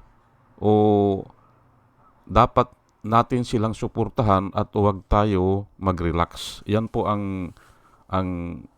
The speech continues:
tatalakayin ko. Dapat hindi magre-relax. Opo. O hindi masisira yung, yung layunin. Talagang ganyan po eh.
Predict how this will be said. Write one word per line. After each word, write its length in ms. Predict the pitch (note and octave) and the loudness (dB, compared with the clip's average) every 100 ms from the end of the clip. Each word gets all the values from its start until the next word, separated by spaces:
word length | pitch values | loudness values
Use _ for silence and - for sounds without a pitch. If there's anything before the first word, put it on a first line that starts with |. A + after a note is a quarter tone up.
| _ | _
tatalakayin 720 | F#2 F#2 G2 E2+ - F2 E2+ | -4 0 0 0 -2 -4 -2
ko. 240 | F#2 E2+ - | -2 -2 -4
Dapat 480 | F2 G#2+ - A#2 A2 | 0 0 2 2 2
hindi 240 | F#2+ E2+ - | 2 0 -2
magre-relax. 1120 | F#2+ E2 F2+ F#2+ F#2 D#2 E2 - - - - - _ _ _ | -2 -2 -2 -2 0 0 0 -2 -10 -12 -16 -20 _ _ _
Opo. 480 | D2+ E2 F2+ E2 - _ _ _ - _ _ _ _ _ _ _ - | -8 -6 -6 -6 -10 _ _ _ -20 _ _ _ _ _ _ _ 0
O 160 | A2 A2 | 4 4
hindi 240 | A2 G#2+ | 2 0
masisira 880 | A#2+ A2 - G#2+ - A2+ G#2+ A2 D#2 - | 0 0 0 -2 0 2 4 4 2 -4
yung, 720 | G#2+ A2 A2 G#2 F#2+ F2 D2+ - | -4 -4 -4 -4 -6 -6 -10 -6
yung 400 | G2 G#2 G#2 F#2+ | -4 -2 0 2
layunin. 720 | F2+ F2 F#2 F#2+ G2 E2+ D2+ - - _ _ _ _ _ _ _ _ _ _ _ _ _ _ _ _ _ _ | 4 2 0 0 -2 -2 -8 -16 -20 _ _ _ _ _ _ _ _ _ _ _ _ _ _ _ _ _ _
Talagang 480 | A#2 A#2+ A#2 C3+ A#2+ | 4 4 4 0 2
ganyan 320 | A#2+ A2+ A#2+ - | 0 0 -2 -4
po 180 | A#2+ | -4
eh. 140 | G#2+ | -2